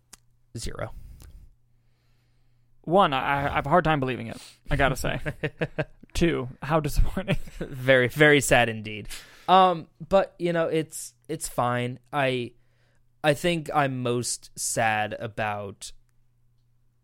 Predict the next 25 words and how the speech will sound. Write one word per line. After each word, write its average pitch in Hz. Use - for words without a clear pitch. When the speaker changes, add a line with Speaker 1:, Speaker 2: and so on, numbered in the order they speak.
Speaker 1:
I, 170
I, 160
I'm 151
not 170
sad 170
about 135
its -
success -
because 101
James 120
Wan, 110
Blumhouse, 104
Akilah 123
Cooper, 110
I'm 123
so 143
happy 117
for 117
that 101
success. -
I'm 127
saddened 147
by 127
the 120
success -